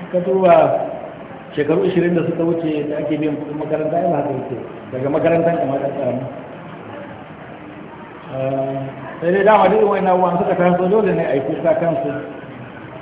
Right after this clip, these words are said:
Don tafiyar da bukatun jami'o'in da sauransu.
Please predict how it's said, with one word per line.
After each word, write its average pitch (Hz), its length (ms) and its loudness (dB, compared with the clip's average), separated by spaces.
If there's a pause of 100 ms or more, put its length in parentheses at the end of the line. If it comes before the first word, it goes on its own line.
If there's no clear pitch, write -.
(200)
Don 202 160 2
tafiyar 226 340 4
da 208 80 6
bukatun 170 500 4
jami'o'in 180 520 4
da 147 80 2
sauransu. 156 480 2